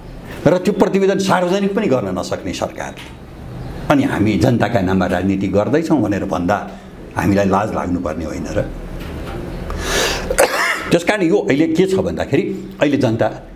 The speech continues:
विद्रोहमा ओर्लिने तयारी गरिराखेका छन् र त्यो विद्रोहको नेतृत्व जो कोहीले गर्न सक्छ। अब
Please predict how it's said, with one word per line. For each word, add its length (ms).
विद्रोहमा 420
ओर्लिने 340
तयारी 280
गरिराखेका 480
छन् 480
र 80
त्यो 160
विद्रोहको 1080
नेतृत्व 460
जो 200
कोहीले 340
गर्न 220
सक्छ। 320
अब 240